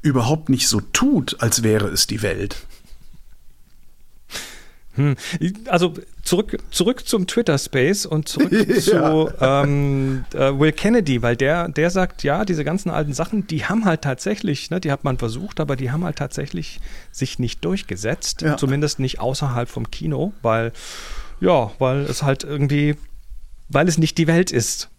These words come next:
Speaker 2: Und weil es immer so ein künstliches Layer on top of the things ist
Speaker 1: Mhm.
Speaker 2: und weil es
Speaker 1: Mhm.
Speaker 2: vor allem auch immer viel mit Effekthascherei zu tun hat. Du kennst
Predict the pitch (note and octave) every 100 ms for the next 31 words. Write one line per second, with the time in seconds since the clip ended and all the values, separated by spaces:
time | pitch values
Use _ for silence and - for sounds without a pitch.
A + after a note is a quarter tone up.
0 | - C3 A#2 B2+ D3+ - D3 D3+ C#3+ -
1 | D3+ - C#3 C#3+ A#2+ C3 D#3+ D#3 A#2+ C3
2 | - A2+ G#2+ - - - A2+ - A2+ A#2+
3 | A#2 B2 C3 C3 B2+ - C3+ E3 C#3 C3+
4 | C#3+ B2 C#3 C#3 - - - D3+ - G#2
5 | G#2 G2+ G2+ - - - F2+ G#2 - -
6 | - - - - -